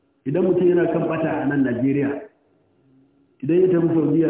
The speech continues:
sai ya ɗauka wai na Saudiya su ma batattu ne. Allah ka kasance cewa. Da za su haɗa da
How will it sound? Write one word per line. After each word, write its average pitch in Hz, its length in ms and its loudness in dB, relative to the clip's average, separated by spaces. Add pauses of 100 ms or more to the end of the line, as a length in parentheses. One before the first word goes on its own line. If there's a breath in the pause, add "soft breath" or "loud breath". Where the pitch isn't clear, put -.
sai 165 100 0
ya 156 60 0
ɗauka 156 340 0
wai 160 140 0
na 180 100 2
Saudiya 165 480 0
su 156 100 -2
ma 156 180 0
batattu 135 340 -4
ne. 131 140 -2 (2250)
Allah 226 180 2
ka 202 100 0
kasance 165 340 -2
cewa. 127 140 -12 (1040)
Da 147 60 -8
za 196 200 -4
su 202 60 -2
haɗa 226 300 -4
da 208 100 -2